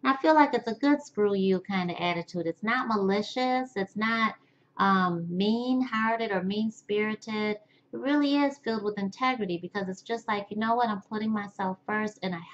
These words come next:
healthy way now. And, you know, I'm really listening spiritually." I feel like that's where this is at. You know, this is your unredeemed karma.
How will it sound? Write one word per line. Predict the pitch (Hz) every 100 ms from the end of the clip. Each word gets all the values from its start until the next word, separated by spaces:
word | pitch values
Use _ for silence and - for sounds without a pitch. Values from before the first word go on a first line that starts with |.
| -
healthy | 247 311 - 190
way | 165 160 160
now. | 160 156 160 180 - - - - _
And, | 214 214 214 214 208 202
you | 226
know, | 226 214 208 196
I'm | 196 196 190
really | 208 240 247 247 247 240 233 _ _ _ _ _ _ 202
listening | 226 277 - 233 220 214
spiritually." | 208 _ 254 359 415 - 190 160 147 139 180
I | 208 208
feel | 240 233
like | 220 196 190
that's | 226 302 320 220
where | 214
this | 208 208 208
is | 196
at. | 240 277 185 160 - _ _ _
You | 208
know, | 214 208 208 196 170 - _
this | 170 226 262 269
is | 240 208
your | 214 190 -
unredeemed | 233 233 226 202 196 226 233 220 -
karma. | - 226 262 320 185 147